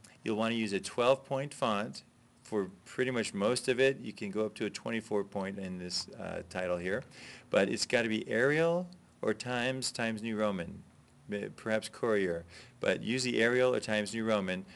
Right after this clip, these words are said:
are the fonts that you'll wanna use. I just prefer Arial,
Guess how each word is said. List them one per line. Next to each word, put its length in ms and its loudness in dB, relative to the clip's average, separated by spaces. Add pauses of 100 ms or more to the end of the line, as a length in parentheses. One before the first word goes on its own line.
(200)
are 200 4
the 100 2
fonts 480 0
that 180 -2
you'll 200 -2
wanna 180 -4
use. 320 -2
I 100 -2
just 200 -10
prefer 320 -4
Arial, 420 -4